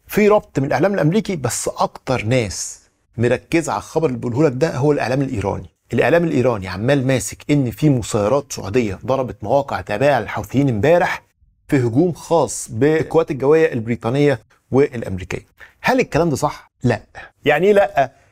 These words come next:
يعني هل السعودية ضربت، آه، الحوثيين؟ ما ضربتش.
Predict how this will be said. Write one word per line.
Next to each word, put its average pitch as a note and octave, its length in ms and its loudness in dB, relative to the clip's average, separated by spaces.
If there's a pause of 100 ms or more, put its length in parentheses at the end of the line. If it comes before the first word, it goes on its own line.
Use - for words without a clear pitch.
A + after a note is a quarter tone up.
يعني B2 180 -4
هل F#3+ 200 2
السعودية D3+ 640 0 (300)
ضربت، D3+ 380 2 (220)
آه، A#2 220 -2
الحوثيين؟ C3+ 680 -2
ما A2 100 -4
ضربتش. - 560 -6